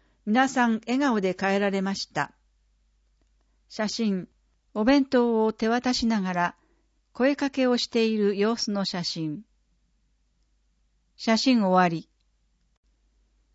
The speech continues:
ミニミニ運動会。一時預かり事業所、スマイルキッズは、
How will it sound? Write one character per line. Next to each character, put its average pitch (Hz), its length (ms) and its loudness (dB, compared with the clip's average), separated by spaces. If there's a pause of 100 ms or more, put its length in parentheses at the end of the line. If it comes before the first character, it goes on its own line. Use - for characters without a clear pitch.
(800)
ミ 208 140 4
ニ 294 160 4
ミ 311 140 2
ニ 302 160 4
運 285 220 4
動 240 240 4
会。 151 360 -6 (1080)
一 240 280 0
時 294 180 4
預 277 320 2
か 269 100 2
り 240 140 0
事 240 160 0
業 226 240 2
所、 160 320 -4 (300)
ス - 180 -4
マ 277 200 6
イ 285 80 4
ル 277 140 0
キ 269 160 -2
ッ 247 80 -6
ズ - 160 -6
は、 151 260 0